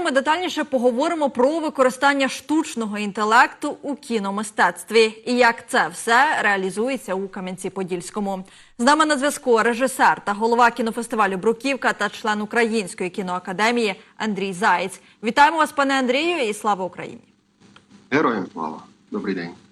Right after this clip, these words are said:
Speaker 1: Ми сьогодні будемо говорити з вами про оновлення фільму "Присяга", який був знятий ще у дві тисячі вісімнадцятому році. Тому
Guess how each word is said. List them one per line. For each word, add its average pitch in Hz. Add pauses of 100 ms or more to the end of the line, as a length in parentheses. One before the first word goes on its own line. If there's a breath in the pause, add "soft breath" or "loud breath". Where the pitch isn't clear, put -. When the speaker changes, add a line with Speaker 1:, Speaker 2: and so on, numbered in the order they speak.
Speaker 1:
Ми 311
сьогодні 349
будемо 330
говорити 302
з 226
вами 285
про 269
оновлення 262
фільму 220
"Присяга", 247
який 220
був 226
знятий 240
ще 226
у 226
дві 220
тисячі 233
вісімнадцятому 226
році. 415
Тому 269